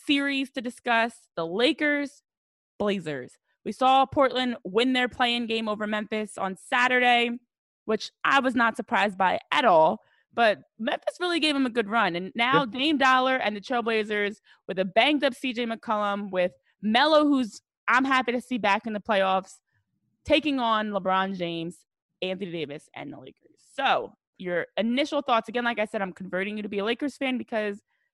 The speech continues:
Speaker 1: you know, it's time to get on the win with a winning team.
Speaker 2: Wow. Just, just like that.
Speaker 1: <laughs>
Speaker 2: Yeah, no, I'm, I'm
Speaker 1: That's my
Speaker 2: out here,
Speaker 1: pitch.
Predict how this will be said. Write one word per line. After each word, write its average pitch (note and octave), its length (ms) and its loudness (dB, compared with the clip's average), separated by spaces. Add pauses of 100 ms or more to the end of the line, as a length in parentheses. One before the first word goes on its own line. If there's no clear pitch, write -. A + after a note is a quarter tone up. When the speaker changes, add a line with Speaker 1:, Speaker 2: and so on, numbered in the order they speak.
(100)
Speaker 1:
you D4+ 80 -8
know, D4 80 0
it's C#4+ 140 -4
time E4+ 200 0
to A#4 60 -6
get G#4+ 100 -4
on G#4 80 -2
the D#4 60 0
win A#3+ 240 -2
with A3+ 120 -2
a G#3+ 60 -4
winning G3+ 240 -4
team. D3 200 -14 (380)
Speaker 2:
Wow. B2 320 4 (520)
Just, - 180 4 (140)
just - 180 4
like C3+ 180 2
that. A2+ 320 0
Speaker 1:
<laughs> - 60 -20 (560)
Speaker 2:
Yeah, F#3+ 340 6
no, E3+ 180 2
I'm, F3+ 180 2
I'm - 160 -2
Speaker 1:
That's F3 160 4
my F3 140 4
Speaker 2:
out E3 80 2
here, D#3 200 4
Speaker 1:
pitch. D3 100 2